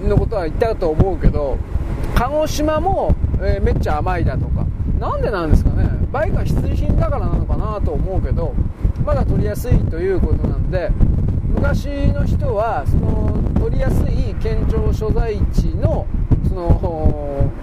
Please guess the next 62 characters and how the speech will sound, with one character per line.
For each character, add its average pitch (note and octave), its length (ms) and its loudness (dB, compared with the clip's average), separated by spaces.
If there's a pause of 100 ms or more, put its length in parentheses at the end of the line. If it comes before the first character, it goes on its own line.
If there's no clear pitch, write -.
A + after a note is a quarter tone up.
(360)
免 G#3 160 2
許 G3 100 2
セ G#3+ 120 -2
ン G#3 100 0
タ E3 100 0
ー D3 120 0
に D3+ 360 0
わ - 160 2
ざ - 120 0
わ C#4+ 160 0
ざ - 280 0 (500)
そ - 140 2
こ A3 140 0
ま D#4+ 120 0
で A#3+ 100 0
実 - 240 2
地 - 80 -4
試 - 140 0
験 G#3 180 -2
を F#3+ 120 0
受 - 140 -4
け - 40 2
に A#2+ 100 2
行 - 80 0
っ - 40 2
た - 100 2
と - 120 0
い - 60 0
う。 - 80 0 (920)
う - 20 -2
ん、 A3+ 60 -2
ど-、 C#4 120 0
住 - 200 0
民 A3 140 0
票 - 120 2
と - 80 2
か - 100 0
ど - 100 2
う - 60 0
す - 80 0
ん - 60 0
の - 60 -2
か - 100 2
ね。 - 260 0
県 - 180 4
外 - 160 2
の - 80 2
人 - 120 0
は A2+ 80 0
住 - 160 0
民 - 180 0
票 - 100 2
移 - 100 -2
さ - 220 0
に - 100 0
ゃ - 20 2
い - 60 2
か - 100 2
ん - 100 2
の - 80 0
か - 100 -4
ね。 - 120 -4